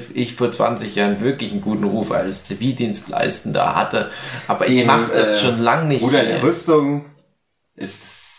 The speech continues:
Speaker 2: nervt das offensichtlich, dass du so
Speaker 1: Ah,
Speaker 2: am,
Speaker 1: das
Speaker 2: dass du, dass du versuchst, da irgendwas zu machen. Und er sagt, „Ich gehe,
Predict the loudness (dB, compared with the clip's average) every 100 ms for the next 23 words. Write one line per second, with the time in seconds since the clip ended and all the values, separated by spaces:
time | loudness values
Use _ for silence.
0 | -16 -20 -6 -2 0 0 -2 -4 -6 -8
1 | -6 -4 -4 -6 -6 -6 -8 -8 -10 -10
2 | -8 -6 -4 0 2 2 0 -4 -10 -12
3 | -4 -4 -2 -6 -8 -10 -10 -4 -4 -2
4 | -6 -6 -10 -8 -6 -4 -4 -2 -2 -2
5 | -6 -6 0 0 0 -2 -8 -18 -20 -18
6 | -20 -20 -20 -20 -20 -20 -20 -20 -20 _
7 | _ _ _ _ _ _ _ 2 4 4
8 | 2 -2 -6 -10 -20 -20 -8 2 4 4
9 | 4 4 2 0 -6 -10 -12 -20 -20 -20
10 | -20 -20 _ -20 -8 2 2 2 0 4
11 | 4 6 4 2